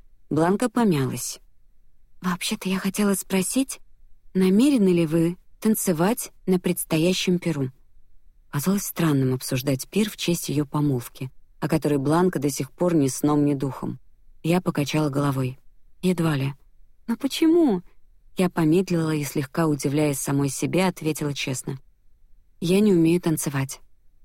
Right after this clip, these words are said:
«Как? Совсем?» «Совсем. Родители не поощряли светских развлечений, так что мы с братом не обучены ни танцам,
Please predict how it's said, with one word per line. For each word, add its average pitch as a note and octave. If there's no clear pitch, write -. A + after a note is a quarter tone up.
«Как? -
Совсем?» A#3+
«Совсем. D3+
Родители E3
не D#3
поощряли D#3
светских C#3+
развлечений, C#3+
так D3+
что -
мы D3
с D3
братом D#3+
не E3+
обучены D#3+
ни C#3
танцам, D3